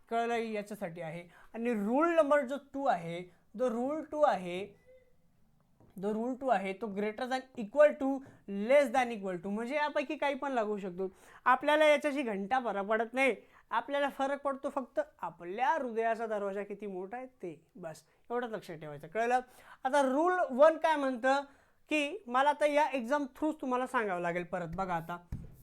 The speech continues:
लक्ष द्या. आता एच एला काय म्हणतोय? एच एला काय म्हणतोय की मी तुझ्याकडे येईल, हे तर माहिती फॉलो झालंय तुम्हाला. एच एला काय म्हणतोय, "मी तुझ्याकडे येईल,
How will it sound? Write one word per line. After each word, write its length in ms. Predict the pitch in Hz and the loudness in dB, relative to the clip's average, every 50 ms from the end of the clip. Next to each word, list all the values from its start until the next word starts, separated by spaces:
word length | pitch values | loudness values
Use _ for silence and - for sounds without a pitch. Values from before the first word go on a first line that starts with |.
| - - _ - - - - - - - _ _ _ - - | -20 -20 _ -18 -16 -16 -16 -16 -20 -20 _ _ _ -6 -2
लक्ष 320 | 208 208 214 202 - 214 | 0 0 0 -2 -2 -4
द्या. 220 | 196 185 185 175 170 160 165 - - - _ _ _ _ - _ - - - - - | -4 -2 -2 -4 -6 -6 -10 -16 -20 -20 _ _ _ _ -20 _ -20 -20 -20 -6 2
आता 240 | - 240 247 247 311 294 - - - - | 4 4 4 4 2 0 0 -2 0 4
एच 320 | 302 330 330 330 - - 311 - | 4 4 4 2 -4 -10 -6 -2
एला 260 | 294 302 302 311 320 | -2 0 0 0 0
काय 180 | 302 311 302 285 | 0 2 2 2
म्हणतोय? 480 | 262 233 214 202 208 208 202 233 254 262 - - - _ _ _ _ - - | 2 0 -4 -4 -2 0 0 0 -2 -4 -8 -18 -20 _ _ _ _ -4 0
एच 260 | 311 339 349 - - - - | 0 0 0 -2 -10 -6 -4
एला 280 | 277 302 330 339 339 | -2 0 2 2 2
काय 160 | 320 330 302 285 | 2 2 0 0
म्हणतोय 320 | 262 262 262 226 262 294 | 0 0 -2 -2 -4 -6
की 140 | 269 302 302 | -6 -4 -4
मी 300 | 294 262 254 269 294 320 | -2 0 0 0 0 -2
तुझ्याकडे 500 | - 330 285 254 302 294 302 302 285 294 | -2 -2 -2 0 0 0 0 0 0 0
येईल, 320 | 269 254 220 196 190 180 - _ _ _ - | 0 0 0 0 -2 -4 -8 _ _ _ -4
हे 60 | 277 | -2
तर 120 | 262 302 | -2 0
माहिती 280 | 294 302 302 277 302 311 | 0 0 -2 0 -2 0
फॉलो 280 | - 302 285 294 294 | 4 6 6 6 6
झालंय 220 | 277 269 269 269 262 | 6 4 4 4 2
तुम्हाला. 360 | 262 269 262 254 247 247 247 247 - _ _ _ _ _ _ _ - | 0 0 2 4 4 4 2 0 -2 _ _ _ _ _ _ _ -2
एच 220 | 269 302 311 320 | 0 0 0 0
एला 200 | 320 311 302 311 | 0 0 2 2
काय 160 | 294 311 302 | 4 4 2
म्हणतोय, 300 | 294 294 294 262 269 311 | 2 2 0 -2 0 0
"मी 220 | 294 277 277 285 302 | 0 2 2 2 0
तुझ्याकडे 480 | 269 311 277 269 320 302 311 311 311 | 0 0 2 2 2 4 2 0 0
येईल, 320 | 302 285 254 247 254 262 | 0 2 2 2 0 0